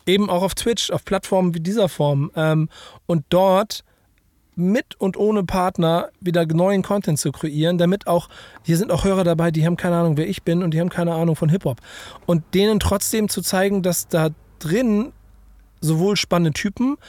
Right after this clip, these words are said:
als auch kulturell spannende Themen stecken.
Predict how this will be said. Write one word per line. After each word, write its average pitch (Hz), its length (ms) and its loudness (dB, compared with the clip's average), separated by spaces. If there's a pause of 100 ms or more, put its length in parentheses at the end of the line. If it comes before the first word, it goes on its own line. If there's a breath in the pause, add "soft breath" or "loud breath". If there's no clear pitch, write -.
(200 loud breath)
als 175 180 -2
auch - 160 -4
kulturell 185 560 0
spannende 160 380 0
Themen 214 280 -2
stecken. - 360 -8